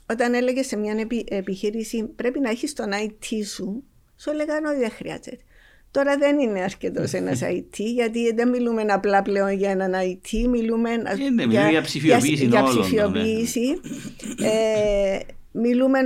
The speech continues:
Speaker 1: ότι χρειάζεσαι νομική συμβουλή συνεχώς. Μιλούμε για τα προβλήματα, βέβαια, η τεχνολογία φέρνει και προβλήματα, όπως είναι οι κίνδυνοι που προκύπτουν από το διαδίκτυο,
Speaker 2: Ε, βέβαια.
Speaker 1: με τις, ε,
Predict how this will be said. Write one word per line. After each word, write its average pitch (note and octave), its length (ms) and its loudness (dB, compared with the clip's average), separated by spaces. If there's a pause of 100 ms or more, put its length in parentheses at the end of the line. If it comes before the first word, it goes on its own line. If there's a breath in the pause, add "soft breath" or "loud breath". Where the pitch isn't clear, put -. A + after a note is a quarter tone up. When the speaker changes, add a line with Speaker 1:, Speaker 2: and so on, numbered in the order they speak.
(120)
Speaker 1:
ότι B3 280 0
χρειάζεσαι G#3+ 920 0 (260)
νομική G#3 400 0
συμβουλή G#3 680 0
συνεχώς. G#3+ 920 -2 (100)
Μιλούμε A3+ 420 0
για A#3 180 0
τα A#3+ 120 -2
προβλήματα, G3+ 680 -2
βέβαια, F#3+ 340 -2
η - 300 -14
τεχνολογία G3 600 -2
φέρνει B3 220 -2
και F#4 100 -6
προβλήματα, C#4 640 -2
όπως G3 240 -4
είναι A#3+ 380 -4
οι G#3+ 120 -6
κίνδυνοι C4+ 960 0
που - 300 -20
προκύπτουν A#3 500 -2
από B3 80 4
το B3 140 2
διαδίκτυο, G3+ 520 0
Speaker 2:
Ε, A#3 40 0
βέβαια. B3 240 4
Speaker 1:
με C4+ 200 2
τις, C4 480 0
ε, A#3 480 -2